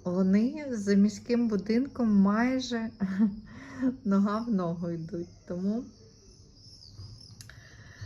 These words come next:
буду працювати далі. І дякую вам за те, що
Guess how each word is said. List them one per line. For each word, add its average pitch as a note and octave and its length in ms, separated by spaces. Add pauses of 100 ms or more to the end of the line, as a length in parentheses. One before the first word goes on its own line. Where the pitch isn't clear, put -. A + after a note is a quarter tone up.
(840)
буду C4 340
працювати G3 840
далі. E3+ 520 (1300)
І G3+ 540 (960)
дякую F#3 680
вам E3+ 420 (1000)
за F3+ 140
те, F3+ 200
що E3+ 360